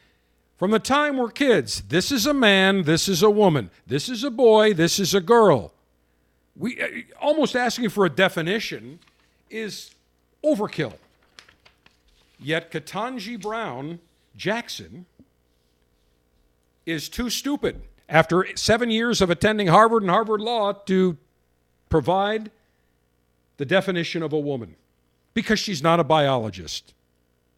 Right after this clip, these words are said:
What she is, is an ultra-radical. She will absolutely legislate from the bench.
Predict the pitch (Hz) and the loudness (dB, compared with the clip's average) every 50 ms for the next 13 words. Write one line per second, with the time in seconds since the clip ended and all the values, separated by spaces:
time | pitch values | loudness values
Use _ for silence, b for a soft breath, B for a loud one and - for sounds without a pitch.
0 | _ _ _ _ _ _ _ _ _ _ _ _ _ _ _ _ _ _ _ _ | _ _ _ _ _ _ _ _ _ _ _ _ _ _ _ _ _ _ _ _
1 | _ _ _ _ _ _ _ _ _ _ _ _ _ _ _ _ _ _ _ _ | _ _ _ _ _ _ _ _ _ _ _ _ _ _ _ _ _ _ _ _
2 | _ _ _ 120 165 196 - - 175 175 202 240 226 208 185 156 - - _ - | _ _ _ 0 0 0 2 0 0 2 2 4 4 4 4 2 0 -4 _ -2
3 | 147 135 160 156 - - 151 170 160 - - 165 156 147 135 127 117 113 _ 82 | 0 0 0 -2 2 2 2 2 2 2 -2 -2 0 0 0 0 0 -4 _ -12
4 | 76 _ _ _ _ _ _ _ _ _ _ _ _ _ _ _ _ _ _ _ | -18 _ _ _ _ _ _ _ _ _ _ _ _ _ _ _ _ _ _ _
5 | _ _ _ _ _ _ _ _ _ _ _ _ _ _ _ - - - 175 180 | _ _ _ _ _ _ _ _ _ _ _ _ _ _ _ -8 -4 -2 0 0
6 | 170 165 160 170 185 190 170 - - 196 180 190 185 185 180 170 156 151 165 170 | 2 2 4 2 2 2 -2 -2 0 2 2 2 4 4 4 4 4 4 2 2
7 | 151 170 165 - - 165 156 156 - - 156 143 139 135 113 117 135 139 190 - | 2 0 -2 0 2 2 2 2 2 0 -2 0 0 0 2 2 2 2 0 -4
8 | - - - - - | -8 -10 -12 -12 -16